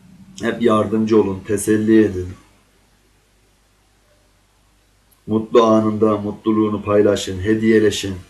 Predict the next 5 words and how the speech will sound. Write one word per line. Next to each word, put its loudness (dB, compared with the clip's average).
hediye 2
verin. 0
Bunlar -2
güzel 2
şeylerdir. -4